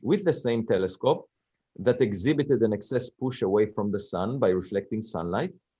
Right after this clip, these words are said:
no cometary tail. So similar qualities, uh, as Oumuamua. But, um, uh, this one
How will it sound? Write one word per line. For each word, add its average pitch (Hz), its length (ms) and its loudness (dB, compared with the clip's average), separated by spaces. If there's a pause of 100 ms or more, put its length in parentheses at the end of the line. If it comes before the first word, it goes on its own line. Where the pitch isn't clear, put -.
(160)
no 110 220 2
cometary 131 540 2
tail. 98 420 0 (380)
So 117 140 -4
similar 151 560 2 (1120)
qualities, 123 840 2 (120)
uh, 90 260 -2 (280)
as - 240 -6
Oumuamua. 95 640 -2 (540)
But, 120 320 2
um, 123 360 4 (380)
uh, 110 360 2
this 160 340 0
one 127 480 2